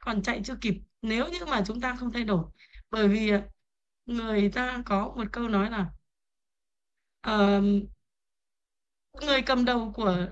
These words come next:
đất nước rất là quan trọng. Vì đất nước của họ, người cầm đầu thật sự là giá trị.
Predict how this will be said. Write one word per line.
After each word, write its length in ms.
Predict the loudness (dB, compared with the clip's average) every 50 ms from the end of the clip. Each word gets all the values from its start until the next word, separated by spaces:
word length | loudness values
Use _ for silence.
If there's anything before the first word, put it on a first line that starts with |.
| -6 -6
đất 160 | -6 -6 -4
nước 220 | -2 -2 -2 -4 -4 -8 -8
rất 220 | -4 -2 -2 0
là 140 | 0 -2 -2 0
quan 200 | -2 -2 -2 -2
trọng. 200 | -2 -4 -4 -4 -10 -18 -20 _ _ _ _ -2
Vì 220 | 2 2 2 2
đất 180 | 2 0 0 0
nước 180 | -2 -2 0
của 80 | 2 4
họ, 340 | 4 4 4 2 -2 -10 -6
người 200 | -2 0 2 2
cầm 180 | 4 4 4 4
đầu 200 | 6 4 4 4 2
thật 120 | 0 -2 -2
sự 220 | -2 -6 -10 -10 -6 0
là 180 | 2 2 4
giá 240 | 4 4 4 2 2 -2
trị. 240 | -6 -8 -10 -12